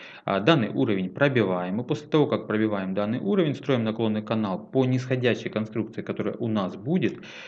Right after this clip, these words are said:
И уже на завершение нисходящей конструкции можно будет рассматривать покупки. А также можно будет рассматривать покупки на завершении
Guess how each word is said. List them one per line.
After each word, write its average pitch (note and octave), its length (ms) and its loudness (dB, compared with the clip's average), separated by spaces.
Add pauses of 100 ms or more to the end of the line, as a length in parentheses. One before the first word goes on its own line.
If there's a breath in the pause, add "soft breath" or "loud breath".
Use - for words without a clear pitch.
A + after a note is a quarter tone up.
(140)
И D3+ 280 2
уже C#3 400 6
на C3 200 2
завершение G2+ 960 2 (340)
нисходящей G#2+ 500 -2
конструкции A2+ 440 0
можно A2+ 280 0
будет F#2+ 180 -2
рассматривать G2+ 560 -4
покупки. - 600 -6 (360 loud breath)
А G#2 220 4
также E3 260 6
можно B2+ 240 6
будет A2+ 160 4
рассматривать A2 640 0
покупки D#3+ 720 2
на B2 200 2
завершении C3 920 2